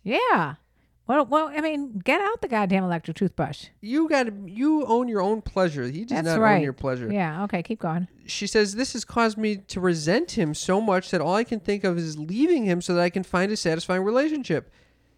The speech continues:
Speaker 2: Here's the problem. We have a big house payment and both our names are on the mortgage. I have perfect credit and I'm not going to just walk off and let it go. When I try to talk to him about selling the house, he gets ir-, irate and hateful. Help. What do I do?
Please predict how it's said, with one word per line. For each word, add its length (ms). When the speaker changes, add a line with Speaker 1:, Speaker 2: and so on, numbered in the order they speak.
Speaker 2:
Here's 280
the 80
problem. 500
We 100
have 120
a 20
big 200
house 220
payment 420
and 120
both 220
our 100
names 280
are 80
on 80
the 80
mortgage. 480
I 80
have 240
perfect 320
credit 380
and 120
I'm 160
not 220
going 220
to 60
just 240
walk 320
off 200
and 100
let 140
it 80
go. 320
When 100
I 60
try 260
to 80
talk 300
to 100
him 100
about 200
selling 320
the 80
house, 320
he 100
gets 260
ir-, 260
irate 600
and 160
hateful. 560
Help. 420
What 120
do 60
I 60
do? 300